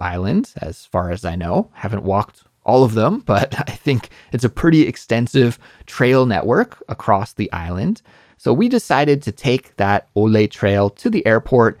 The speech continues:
instead of just waiting around, killing a few hours in the city. And I think we made an amazing decision because the scenery alongside the trail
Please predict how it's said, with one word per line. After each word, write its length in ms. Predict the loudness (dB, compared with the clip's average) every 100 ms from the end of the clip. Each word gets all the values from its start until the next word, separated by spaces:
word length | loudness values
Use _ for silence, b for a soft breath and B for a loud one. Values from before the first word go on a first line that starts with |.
| b b b
instead 320 | -8 -2 -2
of 100 | 0
just 180 | -2 -2
waiting 360 | 0 2 2
around, 540 | 2 0 0 0 -2 -6
killing 320 | -2 0 -2
a 60 |
few 260 | -4 -2 -2
hours 480 | 0 0 0 -2 -6
in 160 | -8
the 80 | -8
city. 460 | -6 -6 -6 -6 -10 b b b b b
And 160 | -4 0
I 120 | 0
think 260 | 0 0
we 100 | 2
made 440 | 2 2 2 2 2 -2
an 160 | 0
amazing 580 | 0 2 2 2 2 0
decision 600 | -2 -4 -2 -2 -8 -12
because 560 | -14 -8 -4 -2 -4 -6
the 320 | -6 -6 -6 -10
scenery 760 | -12 -2 2 2 4 4 2 0
alongside 720 | -2 2 2 2 0 0 0
the 100 | -2
trail 540 | -6 -2 0 2 0